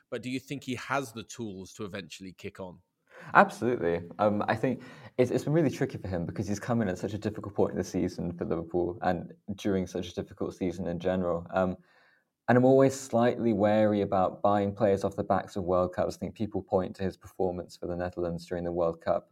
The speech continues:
Speaker 2: um, and we're rightly saying how well he has played. But I think coming to the Premier League and coming to such a big team like Liverpool,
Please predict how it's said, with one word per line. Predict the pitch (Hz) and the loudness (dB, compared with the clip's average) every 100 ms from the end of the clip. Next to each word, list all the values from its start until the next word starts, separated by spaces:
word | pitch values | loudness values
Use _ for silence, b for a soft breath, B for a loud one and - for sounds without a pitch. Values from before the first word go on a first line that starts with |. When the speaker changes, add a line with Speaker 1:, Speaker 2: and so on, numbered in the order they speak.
| 82 | -2
Speaker 2:
um, | 85 87 85 _ _ _ _ - | -2 -4 -12 _ _ _ _ 0
and | 90 90 85 85 - _ - | 2 4 2 -4 -10 _ -2
we're | 107 | 4
rightly | 90 92 92 92 | 6 6 6 2
saying | - 95 87 | 0 0 0
how | 95 | 0
well | 87 95 | 4 4
he | 98 90 | 2 0
has | 98 101 | 0 -2
played. | - 82 82 - - | -2 0 0 0 4
But | 87 - b b b _ - | 4 2 b b b _ -6
I | 98 | 0
think | 107 90 87 - _ - 78 - | 2 2 -2 -14 _ -20 -20 -12
coming | - 120 107 | -2 0 0
to | |
the | 107 | -2
Premier | - 104 101 | 0 2 2
League | 90 | 2
and | 90 | 0
coming | 107 92 | 0 -2
to | 92 | -2
such | - 82 | -6 -6
a | - | -4
big | - - | -4 -4
team | - 92 | -4 -4
like | 87 85 | -4 -4
Liverpool, | 90 87 90 85 87 | -4 -2 0 0 -2